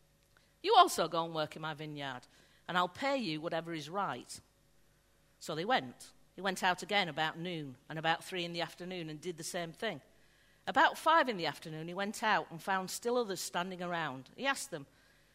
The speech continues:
"Why have you been standing here all day long doing nothing?" "Because no one's hired us," they answered.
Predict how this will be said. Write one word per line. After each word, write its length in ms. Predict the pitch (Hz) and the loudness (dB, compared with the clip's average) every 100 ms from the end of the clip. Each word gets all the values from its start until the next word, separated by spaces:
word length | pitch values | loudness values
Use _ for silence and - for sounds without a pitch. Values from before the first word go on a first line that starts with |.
| _ _ _ _ | _ _ _ _
"Why 60 | 359 | 4
have 100 | 403 | 4
you 80 | 349 | 2
been 180 | 349 349 | -2 -2
standing 440 | - 311 277 190 | 2 2 2 0
here 200 | 175 175 | 0 2
all 160 | 190 196 | 2 2
day 220 | 208 214 | 2 2
long 320 | 202 185 160 | 2 2 0
doing 300 | 156 156 165 | -4 -6 -2
nothing?" 400 | 170 - 143 123 117 _ - _ _ _ _ _ _ _ _ - | -4 -4 -10 -10 -18 _ -20 _ _ _ _ _ _ _ _ -20
"Because 260 | 196 277 311 | -10 -8 -2
no 140 | 311 | 0
one's 180 | 294 262 | 0 0
hired 320 | 269 269 208 | -2 -2 -2
us," 80 | 170 | -4
they 120 | 160 | -4
answered. 480 | 147 143 - 120 | -6 -8 -12 -14